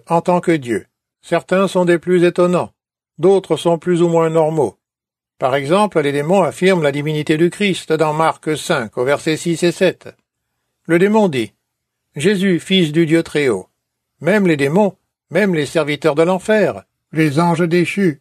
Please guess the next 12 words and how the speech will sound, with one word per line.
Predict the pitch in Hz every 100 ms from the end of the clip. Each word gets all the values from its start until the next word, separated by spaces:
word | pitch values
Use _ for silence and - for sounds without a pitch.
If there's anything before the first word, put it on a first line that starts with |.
| _
connaissent | - 175 170 123 -
sa | 139 185 170
divinité. | 165 170 175 170 - 165 123 - _ _ _
Ils | 202 175
savent | - 202 127 131
qu'il | 190
est | 185
le | 185
Fils | 170 196 190 165
du | 170
Dieu | 160 175
Très-Haut. | 175 170 139 98